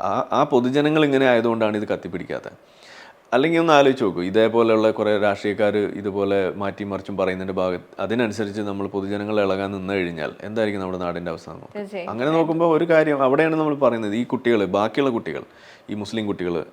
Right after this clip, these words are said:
Speaker 1: അവര് യൂണിഫോം അനുസരിക്കുന്ന കുട്ടികളാണ്. അവര്, ആ, ഈ മതത്തിനെ മാറ്റി നിർത്തുകയാണ്. ഏതുപോലെ വെച്ചാൽ ഇപ്പൊ കർണാടകയിൽ ഒരു, ആ,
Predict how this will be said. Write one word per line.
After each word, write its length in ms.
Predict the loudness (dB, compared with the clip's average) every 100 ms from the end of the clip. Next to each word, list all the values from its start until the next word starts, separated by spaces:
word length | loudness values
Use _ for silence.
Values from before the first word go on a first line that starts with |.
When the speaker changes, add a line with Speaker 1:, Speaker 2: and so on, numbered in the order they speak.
| -4
Speaker 1:
അവര് 200 | 0 2
യൂണിഫോം 340 | 2 0 -2 -4
അനുസരിക്കുന്ന 440 | -4 -6 -4 -4
കുട്ടികളാണ്. 400 | -4 -2 -2 -6 -12 -20 -20 -20 -2
അവര്, 600 | 2 4 6 6 4 2
ആ, 400 | -4 0 2 2
ഈ 60 | -2
മതത്തിനെ 580 | -2 -2 -2 -4 -4 -2
മാറ്റി 320 | -2 -4 -4
നിർത്തുകയാണ്. 400 | -4 -2 -4 -6 -14 -4
ഏതുപോലെ 360 | 0 4 2
വെച്ചാൽ 160 | 2 0
ഇപ്പൊ 200 | 0 2
കർണാടകയിൽ 560 | 2 2 4 4 4 4
ഒരു, 280 | 2 -2 -8 -20 _
ആ, 180 | -12